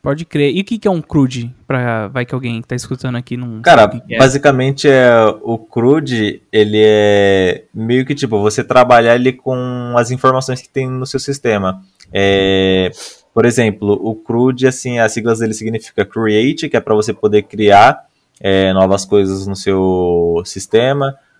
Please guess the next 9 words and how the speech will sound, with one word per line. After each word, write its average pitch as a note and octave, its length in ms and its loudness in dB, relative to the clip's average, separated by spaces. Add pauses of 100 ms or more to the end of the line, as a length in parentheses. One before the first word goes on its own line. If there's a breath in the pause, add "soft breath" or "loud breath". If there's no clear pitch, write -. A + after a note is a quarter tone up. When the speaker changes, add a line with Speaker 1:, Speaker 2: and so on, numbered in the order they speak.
(120)
Speaker 2:
Aí G2 160 2
tem G2+ 320 -2
o F2+ 920 0 (180)
da G2 160 4
leitura, B2+ 500 4
que A#2+ 120 -2
é G2 40 4
o G2 80 0
read, C#3+ 480 -2